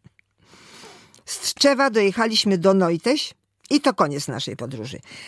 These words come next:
Zakwaterowali nas w dużej sali. Dostaliśmy kolację. W kankach do mleka przywieźli ryż, nawet gęsty i dosyć dużo. Jak się później dowiedzieliśmy,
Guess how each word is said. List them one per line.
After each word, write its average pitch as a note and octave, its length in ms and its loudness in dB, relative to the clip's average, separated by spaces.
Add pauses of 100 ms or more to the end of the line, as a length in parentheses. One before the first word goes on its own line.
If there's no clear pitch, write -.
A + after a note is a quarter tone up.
(320)
Zakwaterowali G3+ 1000 2
nas E3+ 280 0
w F3 120 -4
dużej A#3+ 440 2
sali. F3+ 720 -2 (200)
Dostaliśmy G#3 720 0
kolację. - 560 -4 (680)
W - 120 -16
kankach E3+ 400 -2
do E3 120 2
mleka E3+ 300 2
przywieźli F3+ 540 4
ryż, E3+ 240 2
nawet B3+ 280 -2
gęsty A3 440 0
i F3 80 4
dosyć F3+ 320 -2
dużo. D#3 440 -4 (1400)
Jak F3 200 2
się F3 140 2
później F3 340 4
dowiedzieliśmy, E3+ 960 4